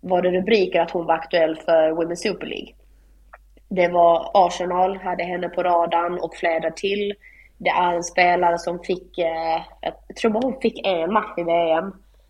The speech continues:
Eh, men åtminstone är på den nivån. Hon är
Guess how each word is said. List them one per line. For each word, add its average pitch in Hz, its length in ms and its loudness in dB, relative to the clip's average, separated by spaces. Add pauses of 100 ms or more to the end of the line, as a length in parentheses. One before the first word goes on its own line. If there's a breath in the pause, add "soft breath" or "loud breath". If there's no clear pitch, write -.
(160)
Eh, 165 600 4
men 170 520 -6 (440)
åtminstone 220 680 -4
är 165 260 -4
på 185 160 -6
den 175 200 -4
nivån. 170 440 -2
Hon 185 140 -2
är 170 300 -4